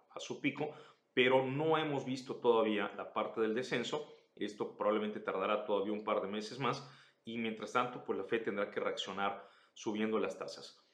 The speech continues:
Eh, este incremento de tasas evidentemente tuvo efectos en el mercado de renta variable y en el mercado de renta fija. En el mercado de renta variable, el Standard and Poor's descendió unos doscientos puntos, andábamos como en cuatro mil cien y se fue hasta tres mil novecientos.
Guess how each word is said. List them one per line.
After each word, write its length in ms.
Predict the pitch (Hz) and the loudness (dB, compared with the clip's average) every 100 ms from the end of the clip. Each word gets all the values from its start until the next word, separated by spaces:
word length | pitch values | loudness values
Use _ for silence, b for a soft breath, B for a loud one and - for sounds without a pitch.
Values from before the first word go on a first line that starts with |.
| _ | _
Eh, 340 | 107 107 107 - | -6 -4 -4 0
este 240 | 131 127 | 0 0
incremento 440 | 131 117 123 131 139 | -2 0 0 2 2
de 60 | |
tasas 340 | 139 131 165 - | 4 2 2 -4
evidentemente 640 | 104 104 110 110 113 131 | -2 -2 -2 -2 -2 -2
tuvo 280 | 135 120 113 | -4 0 0
efectos 400 | 104 107 110 110 | 2 0 -4 -8
en 80 | 95 | -8
el 60 | 90 | -8
mercado 300 | 92 113 107 | -2 2 4
de 100 | 101 | 4
renta 240 | 104 110 | 2 2
variable 340 | 107 113 123 | 4 4 2
y 40 | 120 | 0
en 60 | |
el 60 | 95 | -4
mercado 320 | 90 104 101 | -6 -2 2
de 60 | 101 | 2
renta 280 | 110 - 143 | 2 0 0
fija. 380 | 151 - 170 B B B - | 0 0 -2 B B B -8
En 140 | 104 | -4
el 80 | 104 | -2
mercado 360 | 101 101 123 117 | -2 2 4 6
de 100 | 113 | 4
renta 240 | 120 131 | 2 6
variable, 680 | 123 131 151 127 113 - - _ | 6 8 8 8 4 -2 -14 _
el 160 | 101 101 | -6 -4
Standard 360 | - 123 123 | 0 0 0
and 140 | 110 107 | -2 -4
Poor's 160 | 110 | -4
descendió 460 | 110 104 101 98 117 | -2 -2 -4 0 2
unos 280 | 123 117 104 | 2 0 -2
doscientos 520 | 98 - 120 117 113 | -4 -2 -2 -2 -6
puntos, 480 | - 160 156 143 - | 0 0 0 -2 0
andábamos 480 | 110 127 135 110 - | 4 4 4 0 -4
como 180 | 110 | -8
en 60 | 95 | -6
cuatro 320 | - - 113 | -4 -2 -2
mil 200 | 123 131 | -2 -2
cien 360 | - 151 165 151 | -2 0 0 0
y 80 | 113 | -2
se 140 | 107 | -4
fue 180 | - 120 | 4 6
hasta 340 | 120 110 - B B B - | 6 2 -2 B B B -2
tres 200 | 110 110 | 0 2
mil 160 | 139 | 4
novecientos. 720 | 135 135 139 170 165 208 208 | 6 6 4 2 2 2 0